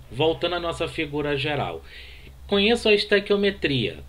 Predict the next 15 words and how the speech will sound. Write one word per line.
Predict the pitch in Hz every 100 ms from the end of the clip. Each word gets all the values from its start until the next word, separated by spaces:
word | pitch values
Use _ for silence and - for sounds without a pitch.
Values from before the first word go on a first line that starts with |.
| -
conheço | 160 156 156 175 185
a | 175
cinética, | - 160 143 147 - 139 -
que | - 165
a |
gente | 147 147 147
vai | 143 143
dar | 139 123 120
um | 139
foco | 131 - 120 123 156
nisso | 143 123 123 - 165 - - -
no | 143
próximo | 131 101 98 127 156
tópico, | 165 135 - - - 73 - - -
tá? | 85 117